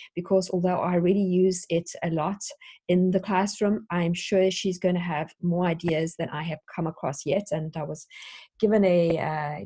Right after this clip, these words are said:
gift card by a parent, an Amazon gift card, and I think this will be a good way to use it. I was trying to think what to do with it, and now I know what I want to buy. And I suggest you go and look at those too, because these are things that as homeschool parents, we can integrate. You don't have to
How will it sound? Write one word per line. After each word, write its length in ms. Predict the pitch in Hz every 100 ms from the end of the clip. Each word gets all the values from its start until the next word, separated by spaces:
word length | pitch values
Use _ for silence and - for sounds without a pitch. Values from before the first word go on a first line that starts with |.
| -
gift 220 | 226 226
card 400 | - 208 180 170 -
by 140 | 160
a 80 | 156
parent, 520 | - 208 196 196 196 - -
an 80 |
Amazon 300 | 143 175 180
gift 240 | 175 180 -
card, 220 | 180 170
and 80 | 156
I 40 |
think 180 | 170 170
this 140 | 170 170
will 80 |
be 100 | 170
a 40 | 160
good 160 | 165
way 200 | 160 156 160
to 100 | 160
use 300 | 156 170 160
it. 80 | 147
I 60 |
was 280 | 151 147 - -
trying 160 | 156
to 80 | 165 _
think 160 | 165 156
what 140 | 147
to 100 | -
do 140 | 160
with 100 | 151 143
it, 180 | - -
and 220 | 156 139 -
now 220 | 160 151
I 60 | 147
know 180 | 156 139
what 140 | 143
I 60 | 135
want 200 | 151 -
to 80 | -
buy. 220 | - 120 - - - -
And 120 | 180 170
I 60 |
suggest 380 | 202 - 208 -
you 60 | 190
go 120 | 180
and 100 | 156
look 140 | 156
at 100 | 170
those 220 | 151 156
too, 200 | - -
because 300 | 202 202 196
these 220 | - 214 -
are 200 | 175 214 262
things 300 | 185 165 165
that 100 | 180
as 100 | 175 -
homeschool 380 | 196 202 - 180
parents, 400 | 170 165 165 - _ _ -
we 140 | 180 - -
can 300 | 180 180 190
integrate. 720 | 180 180 175 - - - - - - - -
You 180 | 170
don't 340 | 175 185 185 196 -
have 200 | 202 196 -
to 160 | 170